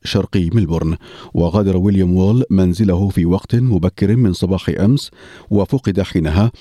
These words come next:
فيما تم العثور على جثته في مفرق يارا بعد ظهر أمس الأربعاء،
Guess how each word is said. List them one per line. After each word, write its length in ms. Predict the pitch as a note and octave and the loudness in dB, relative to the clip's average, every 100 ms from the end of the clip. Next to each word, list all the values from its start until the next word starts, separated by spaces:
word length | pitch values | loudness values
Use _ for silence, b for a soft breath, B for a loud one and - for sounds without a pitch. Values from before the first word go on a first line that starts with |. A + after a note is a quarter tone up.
| B | B
فيما 280 | - F#2+ E2 | -2 0 0
تم 260 | - A#2 F#2+ | 0 0 0
العثور 600 | E2 E2+ F2+ B2+ G2+ E2+ | 0 -2 0 0 2 0
على 220 | G2 F#2 | 2 0
جثته 600 | E2+ F#2 A2+ F#2+ G#2 C3+ B B - | 0 -2 -2 0 2 0 B B -2
في 160 | G#2+ | 0
مفرق 380 | F#2+ B2 G#2+ - | 2 0 -2 0
يارا 420 | G#2 F#2+ B2 G2 | 0 2 2 0
بعد 200 | F#2 F#2 | 0 0
ظهر 520 | F2 F2+ A2+ G2 G2+ G#2 - | -2 0 0 2 2 0 0
أمس 360 | G2+ G#2 C#3 - B - | 0 2 0 -6 B -4
الأربعاء، 640 | G2+ F2 F2 D#2 D2+ - | 0 0 -2 -2 -2 -4